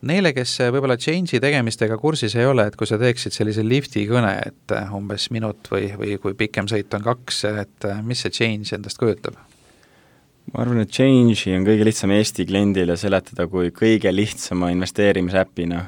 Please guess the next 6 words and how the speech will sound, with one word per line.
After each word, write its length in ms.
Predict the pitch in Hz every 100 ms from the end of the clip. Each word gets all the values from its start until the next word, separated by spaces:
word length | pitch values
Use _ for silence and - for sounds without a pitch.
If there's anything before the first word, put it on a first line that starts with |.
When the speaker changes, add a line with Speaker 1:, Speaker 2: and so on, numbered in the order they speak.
| -
Speaker 2:
siin 220 | 95 87
regioonis 540 | 87 98 95 87 - - -
ja 140 | 101
ühe 140 | 104 95
kõige 220 | 101 87
populaarsemana. 720 | 90 98 95 90 87 90 87